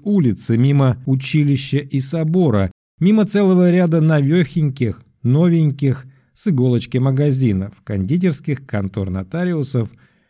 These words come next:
мимо вывесок судных касс, зубных врачей,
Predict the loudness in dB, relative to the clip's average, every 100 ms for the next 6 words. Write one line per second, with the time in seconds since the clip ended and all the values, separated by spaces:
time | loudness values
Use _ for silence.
0 | _ 0 2 2 2 2 0 -2 -4 -4
1 | -6 -2 -2 -2 -6 -10 -8 -4 -4 -6
2 | -12 _ -8 -4 -2 -2 -2 -4 -6 -8
3 | -6 -2 0 0 -4